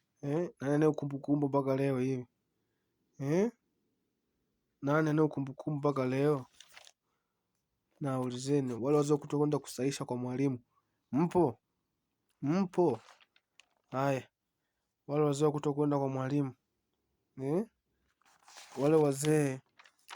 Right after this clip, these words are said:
wa kutokwenda kumaliza kazi. Kutokwenda kwa mwalimu. Nani anao mpaka leo hii kumbukumbu? Tuma kama unayo. Kama unayo, tuma.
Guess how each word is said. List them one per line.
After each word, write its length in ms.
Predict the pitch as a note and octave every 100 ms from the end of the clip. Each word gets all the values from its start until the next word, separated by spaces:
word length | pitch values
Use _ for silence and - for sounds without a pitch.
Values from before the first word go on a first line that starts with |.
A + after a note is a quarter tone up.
| - -
wa 100 | C3
kutokwenda 440 | D3 D3 D#3 D#3
kumaliza 480 | D3 C#3 C3+ D3 D3
kazi. 480 | C3+ D3 C#3+ C3 - _ _ _ _ _ _ _ _ _
Kutokwenda 800 | - C3 C#3+ D3+ D3+ D#3 D3 C3+
kwa 160 | B2 C3+
mwalimu. 560 | C3+ C#3 D3+ D3 B2+ B2 - - - _ _ _ _ _ _ _ _ -
Nani 200 | D3+ D#3+
anao 160 | D3+
mpaka 280 | D3 C#3 C3
leo 120 | C3
hii 60 | C3+
kumbukumbu? 560 | - B2+ B2 - B2+ B2 _ _ _ _ _ _ _ -
Tuma 260 | D#3 D#3
kama 220 | C#3+ C#3+
unayo. 340 | C#3 C3+ C3 B2 _ _ - - _ _ _ _ _ _ _ _ _ _ _ -
Kama 220 | D#3+ D#3
unayo, 500 | D3 E3 E3+ E3 D#3+ - - - - -
tuma. 400 | - E3 D3+ B2